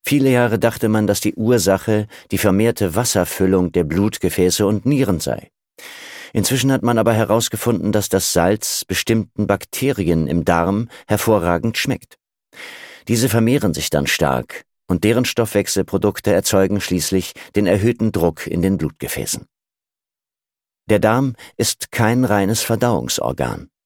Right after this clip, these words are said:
Er beherbergt siebzig Prozent aller körpereigenen Immunzellen, die zusammen mit der Darmschleimhaut und dem Mikrobiom ein höchst effektives Abwehrsystem bilden.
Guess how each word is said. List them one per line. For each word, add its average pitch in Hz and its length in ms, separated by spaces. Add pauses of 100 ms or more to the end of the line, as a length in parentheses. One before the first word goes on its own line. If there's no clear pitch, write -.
(280)
Er 104 160
beherbergt 107 520
siebzig 127 520
Prozent 113 760
aller 117 300
körpereigenen 110 880
Immunzellen, 117 760 (480)
die 82 80
zusammen 98 500
mit 98 160
der 87 120
Darmschleimhaut 95 960
und 85 180
dem 82 140
Mikrobiom 85 680 (280)
ein 95 180
höchst 120 320
effektives 117 760
Abwehrsystem 67 760
bilden. - 320